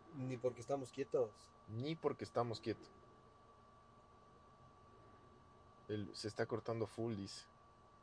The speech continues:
Speaker 1: Tal vez es la señal, o sea, por,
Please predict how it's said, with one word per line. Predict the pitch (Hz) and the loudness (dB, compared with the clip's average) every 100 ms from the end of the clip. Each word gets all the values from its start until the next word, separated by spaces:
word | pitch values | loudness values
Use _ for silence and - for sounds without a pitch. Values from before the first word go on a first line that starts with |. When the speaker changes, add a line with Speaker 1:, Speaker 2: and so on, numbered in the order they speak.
| - - - - - - - - - 117 - - - - - - - - | -20 -20 -20 -20 -20 -20 -20 -18 -18 -16 -16 -16 -20 -20 -20 -20 -20 2
Speaker 1:
Tal | 135 | 4
vez | 139 156 | 6 2
es | 160 156 | 2 2
la | 135 | 2
señal, | 131 120 127 135 123 | 2 2 2 2 2
o | |
sea, | 113 127 | 2 2
por, | 127 | 6